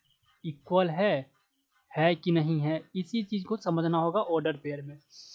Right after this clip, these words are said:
फिर Cartesian product, Product निकालना सीखेंगे कि दो सेट्स, जैसा कि आप लोगों की, लोगों को पता है कि मैंने सेट्स चैप्टर का वीडियो जो है अपलोड कर रखा हूँ अपने चैनल पे।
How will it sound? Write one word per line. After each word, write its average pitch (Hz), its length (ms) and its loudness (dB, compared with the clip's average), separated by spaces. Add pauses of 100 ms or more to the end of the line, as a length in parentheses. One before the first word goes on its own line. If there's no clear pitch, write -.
(320)
फिर 240 100 2 (100)
Cartesian 190 600 6
product, 165 580 0 (720)
Product 226 480 6
निकालना 196 480 4
सीखेंगे 175 680 -6
कि 226 160 -8
दो 180 240 0
सेट्स, 151 420 -6 (480)
जैसा 175 280 0
कि 196 120 -2
आप 202 140 4
लोगों 202 200 2
की, 196 140 -6 (240)
लोगों 170 260 2
को 196 120 -4
पता 180 380 4
है 156 180 0
कि 180 180 -6
मैंने 185 240 0
सेट्स 165 680 0 (460)
चैप्टर 175 360 2
का 151 200 -2 (840)
वीडियो 180 460 4
जो 185 120 2
है 175 140 0
अपलोड 185 440 0 (100)
कर 170 180 4
रखा 165 300 0
हूँ 165 100 0
अपने 175 240 -2
चैनल 160 340 -2
पे। 285 220 -2